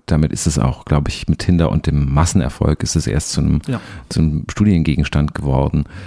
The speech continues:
Speaker 1: Wie ist eigentlich die Forschungslage im Moment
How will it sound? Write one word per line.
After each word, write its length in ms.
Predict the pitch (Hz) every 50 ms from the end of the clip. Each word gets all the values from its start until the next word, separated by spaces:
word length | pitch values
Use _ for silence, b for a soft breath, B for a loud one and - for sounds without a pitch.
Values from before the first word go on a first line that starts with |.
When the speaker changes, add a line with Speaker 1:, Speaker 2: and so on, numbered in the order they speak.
| 73 B B - -
Speaker 1:
Wie 140 | 85 92 110
ist 220 | - 123 - -
eigentlich 380 | - 69 90 87 92 90 85 -
die 100 | - 85
Forschungslage 800 | - - 80 80 78 - 85 73 - - 71 69 71 73 69 67
im 100 | - -
Moment 680 | 73 69 69 69 71 69 67 65 64 - - - - -